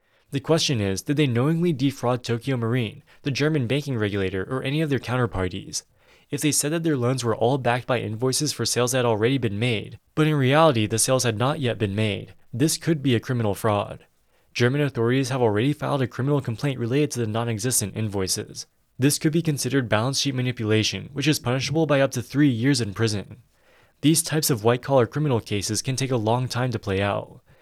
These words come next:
Theranos, for example, collapsed in twenty sixteen, but founder Elizabeth Holmes wasn't convicted until six years later in twenty twenty-one.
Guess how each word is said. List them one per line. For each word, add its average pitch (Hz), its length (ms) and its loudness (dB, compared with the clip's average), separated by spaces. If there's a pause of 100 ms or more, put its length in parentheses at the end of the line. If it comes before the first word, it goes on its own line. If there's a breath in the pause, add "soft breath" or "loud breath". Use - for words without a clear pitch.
(200 soft breath)
Theranos, 156 480 2
for 113 140 0
example, 101 420 0
collapsed 123 420 -2
in 117 80 -2
twenty 113 240 -2
sixteen, 110 680 -4 (200 soft breath)
but 135 120 -4
founder 131 340 -2
Elizabeth 123 460 0
Holmes 117 320 -2
wasn't 143 280 -2
convicted 127 380 -2
until 127 260 -2
six - 380 -2
years 135 220 4
later 123 280 0
in 101 80 -4
twenty 107 220 -4
twenty-one. 107 720 -4